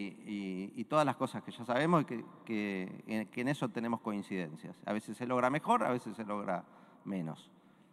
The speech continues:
En el año dos mil veintitrés fue un ejemplo de cómo se logró. Ahí me van a decir que es por una cuestión de, del mercado de cambios y,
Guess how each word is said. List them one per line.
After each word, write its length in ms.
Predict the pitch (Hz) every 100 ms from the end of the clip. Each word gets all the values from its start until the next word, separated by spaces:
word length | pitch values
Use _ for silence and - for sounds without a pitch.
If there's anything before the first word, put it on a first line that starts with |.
| -
En 160 | 95
el 60 | 110
año 180 | 127 135
dos 80 |
mil 140 | 143 160
veintitrés 500 | 175 160 185 226 233
fue 80 | 175
un 60 |
ejemplo 520 | 139 117 101 85 87 - - - - - - - -
de 100 | 98
cómo 200 | 131 123
se 140 | 110
logró. 340 | 104 98 90 - - - - - - - - - - _ _ _ _ _ _
Ahí 220 | - 117 127
me 160 | 123
van 180 | 120 123
a 100 | 117
decir 420 | 117 - 139 147 - - - - - - - - -
que 140 | 110 113
es 60 |
por 140 | 131 120
una 180 | 120
cuestión 500 | 113 110 - 131 127
de, 240 | 110 107 95 104
del 380 | 98 98 95 90
mercado 480 | 90 95 95 120
de 120 | 104 92
cambios 800 | 147 147 139 131 120 113 113 - - - -
y, 200 | 107